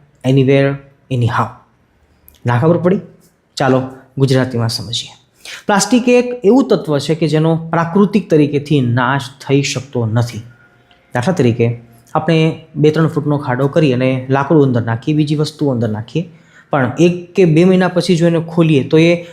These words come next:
માટી ભેગું માટી થઈ જશે, ટૂંકમાં પંચતત્વમાં વિલીન થઈ જશે. પરંતુ પ્લાસ્ટિકને માટી બનતા આટલો સમય લાગે છે. Just imagine, છત્રીસ હજાર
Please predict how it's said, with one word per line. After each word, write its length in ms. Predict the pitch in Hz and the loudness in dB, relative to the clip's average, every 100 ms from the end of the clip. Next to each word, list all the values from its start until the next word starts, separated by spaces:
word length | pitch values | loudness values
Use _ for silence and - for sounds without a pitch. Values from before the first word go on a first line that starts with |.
| - | -6
માટી 280 | 139 156 175 | -4 0 2
ભેગું 380 | 165 165 190 147 135 | 2 4 2 2 -2
માટી 240 | 143 175 - | 0 0 0
થઈ 120 | 131 | -2
જશે, 320 | 113 113 - 110 - - _ _ _ | -2 -6 -10 -12 -16 -18 _ _ _
ટૂંકમાં 340 | - 208 202 196 - - _ | 2 4 2 0 -6 -20 _
પંચતત્વમાં 800 | 208 220 226 170 - 139 147 160 | 0 2 2 -2 -2 -2 0 2
વિલીન 260 | 143 131 117 | 2 2 -2
થઈ 120 | - 110 | -6 -10
જશે. 300 | 120 - - _ _ _ | -10 -14 -16 _ _ _
પરંતુ 340 | 127 123 117 120 113 - - _ | -4 -4 -2 -2 -4 -10 -20 _
પ્લાસ્ટિકને 600 | 143 127 - 226 - 151 | -2 -2 0 0 2 2
માટી 380 | 131 127 127 151 139 | 2 0 0 2 2
બનતા 420 | 123 120 123 127 - - _ - | 0 0 0 -2 -4 -16 _ -8
આટલો 260 | 123 - 139 131 | -6 0 0 0
સમય 280 | - 117 113 | -2 -2 -2
લાગે 220 | 107 104 - | -4 -8 -14
છે. 100 | - - _ _ _ _ - | -16 -20 _ _ _ _ -4
Just 200 | 120 117 | -2 0
imagine, 320 | 120 117 - - - _ _ _ | -2 -2 -6 -12 -18 _ _ _
છત્રીસ 380 | - - 156 151 127 | -4 -2 0 -2 0
હજાર 160 | 120 120 | 0 -2